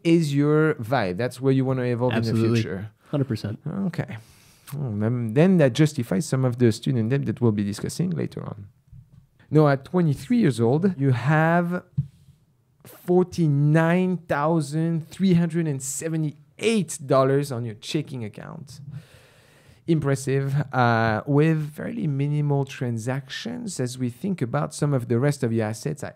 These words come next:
Speaker 1: also see an investment account with, ladies and gentlemen, over seventy-six thousand dollars on Webull. Uh, most of those positions being pretty much cash.
Speaker 2: Yep, entirely liquid.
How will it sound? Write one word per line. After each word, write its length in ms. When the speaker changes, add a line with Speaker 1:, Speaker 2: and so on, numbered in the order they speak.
Speaker 1:
also 360
see 240
an 160
investment 560
account 560
with, 340
ladies 520
and 140
gentlemen, 920
over 340
seventy-six 1300
thousand 460
dollars 580
on 260
Webull. 480
Uh, 180
most 280
of 80
those 160
positions 520
being 380
pretty 240
much 480
cash. 680
Speaker 2:
Yep, 140
entirely 400
liquid. 320